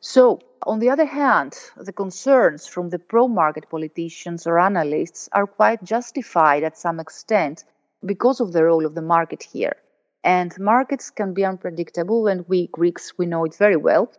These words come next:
We know that they can be unpredictable when reacting, and, uh, further damage could be done. The biggest concern is that whether a price cap can lead actually to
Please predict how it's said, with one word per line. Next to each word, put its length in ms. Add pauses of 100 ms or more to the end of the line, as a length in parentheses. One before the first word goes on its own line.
(160)
We 140
know 240
that 180
they 100
can 160
be 120
unpredictable 720
when 160
reacting, 720
and, 300
uh, 200
further 320
damage 720
could 140
be 100
done. 320 (460)
The 100
biggest 520
concern 800
is 140
that 160
whether 340
a 60
price 480
cap 340 (200)
can 240
lead 300 (260)
actually 340
to 180